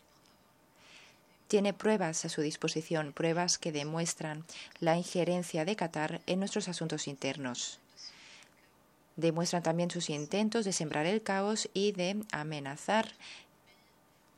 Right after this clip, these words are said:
el equilibrio social de nuestro país. El hecho de que Qatar no respete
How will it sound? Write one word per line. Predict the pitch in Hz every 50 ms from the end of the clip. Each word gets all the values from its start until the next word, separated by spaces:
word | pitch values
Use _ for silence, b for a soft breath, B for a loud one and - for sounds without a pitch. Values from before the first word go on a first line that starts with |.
| - - - - _ _ _ _ _ _ _ _ _ _ _ _ _ _ _ _ _ _ _ _ _ _ -
el | 180 185 180 175
equilibrio | 170 170 208 214 247 240 208 196
social | - 170 165 - 156 143
de | 143
nuestro | 139 135 - - 143
país. | 139 - 135 135 131 131 - - - - - - - _ _ _ _ _ _ _ _ _ _ _ _ _ _ _ _ _ _ _ - - - _ _ - - - _ _ _ - - - - - - - - _ - - - - - - _ _ _ - B B B B B B B B -
El | 180 185 175
hecho | 165 - 202
de | 190 190
que | - 185 170
Qatar | - 156 151 - 175 170 170 170 165 165 165 170
no | 170 170 165
respete | 160 160 165 - - - 165 165 165 - 160 156